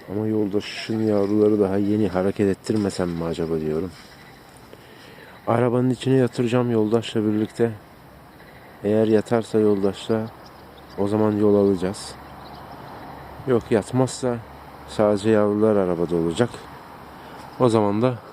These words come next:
sürekli kısa kısa durarak, yoldaşı yavrularıyla buluşturup emzirerek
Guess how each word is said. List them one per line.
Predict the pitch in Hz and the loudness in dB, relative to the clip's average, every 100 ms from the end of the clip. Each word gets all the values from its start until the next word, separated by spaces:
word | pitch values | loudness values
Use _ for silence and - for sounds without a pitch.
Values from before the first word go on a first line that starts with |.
| - - - - - - - - | -20 -20 -20 -18 -18 -20 -18 -2
sürekli | - 127 - 107 | 4 4 4 -8
kısa | - 127 | -6 -4
kısa | 110 - 101 | -4 -4 0
durarak, | 107 113 101 - - - - - - - - - - | 4 4 2 -2 -12 -18 -20 -20 -20 -20 -20 -10 2
yoldaşı | 110 104 101 110 | 4 4 2 4
yavrularıyla | 104 104 104 104 107 98 | 4 4 4 4 4 4
buluşturup | 98 104 - 98 95 | 2 0 0 -2 0
emzirerek | 85 104 98 107 98 107 - | 0 0 2 2 2 0 -6